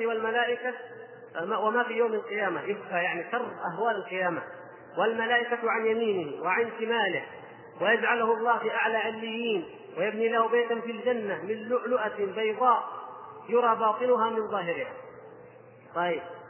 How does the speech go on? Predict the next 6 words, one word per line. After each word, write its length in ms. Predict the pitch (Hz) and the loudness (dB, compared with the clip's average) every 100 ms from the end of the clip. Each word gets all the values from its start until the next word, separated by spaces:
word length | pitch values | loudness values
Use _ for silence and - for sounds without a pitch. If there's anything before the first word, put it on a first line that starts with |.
| - 170 | -4 4
"ويفتح 420 | 247 247 247 233 | 4 4 0 0
الله 420 | 226 240 220 220 | 0 4 4 4
له 320 | 247 214 185 | 4 2 0
مائة 880 | 190 240 277 196 190 170 160 - 254 | -2 -2 0 0 -2 -2 -4 0 0
ألف 360 | 262 - 208 190 | 0 -6 -2 2
باب، 160 | 170 | 2